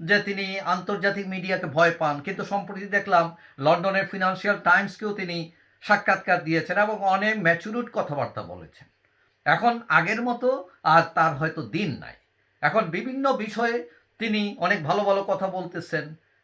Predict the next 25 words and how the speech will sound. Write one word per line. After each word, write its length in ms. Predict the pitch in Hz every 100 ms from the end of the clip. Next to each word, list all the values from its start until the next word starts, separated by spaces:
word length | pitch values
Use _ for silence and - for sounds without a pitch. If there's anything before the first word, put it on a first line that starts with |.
| _
হ্যাঁ, 320 | 160 175 156 120
বিশেষ 400 | 139 180 170 -
করে 440 | 175 165 160 156 _ _ -
আপনার 480 | 147 - 160 147 135 - _
এই 220 | 156 160
যে, 180 | 151 160 151 147 _ _ _ _
আহ, 360 | 127 131 127 123
কি 100 | 156
বলা 260 | 139 123
যায়, 140 | 113 113
জাতীয় 360 | 175 156 180 170
সরকার 400 | 165 143 160 143
গঠন, 540 | 156 147 151 135 147 - _ _
তারপরে 640 | 175 170 170 160 151 147 - _ _
এই 140 | 147 151
যে 100 | 156
যারা 220 | 156 151
অসহায় 480 | 156 - 170 160 151
তাদের 300 | 160 160 131
দায়িত্ব 460 | 147 160 156 -
নেওয়া, 480 | 175 156 147 143 143 _ _ _ -
কর্মীদের 440 | 170 175 175 180
বিরুদ্ধে 400 | 147 160 165 175
ব্যবস্থা 480 | 151 147 175 - 180
নেওয়া, 300 | 160 147 143